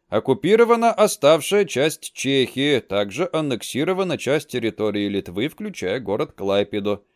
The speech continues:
Сдавшаяся без боя Чехия стала настоящей оружейной мастерской для Третьего Рейха. В частности, на вооружение германской армии поступили сотни чешских бронеавтомобилей, танкеток и лёгких танков,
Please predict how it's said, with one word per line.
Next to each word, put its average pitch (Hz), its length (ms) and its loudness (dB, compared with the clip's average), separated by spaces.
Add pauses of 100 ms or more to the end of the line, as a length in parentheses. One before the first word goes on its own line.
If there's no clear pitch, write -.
(640)
Сдавшаяся 151 680 0
без 139 200 0
боя 117 280 2
Чехия 101 480 -2
стала 156 340 -2
настоящей 147 720 -2
оружейной 139 680 0
мастерской 131 760 -2
для 95 160 -4
Третьего 90 460 -8
Рейха. 82 440 -10 (300)
В - 60 -20
частности, 123 580 -6
на 120 160 -2
вооружение 117 640 0
германской 120 640 -2
армии 127 320 2
поступили 123 640 -4
сотни 143 420 -4
чешских 135 560 -2
бронеавтомобилей, 120 1120 0
танкеток 127 680 -4
и 131 60 0
лёгких 127 400 -2
танков, 90 380 -6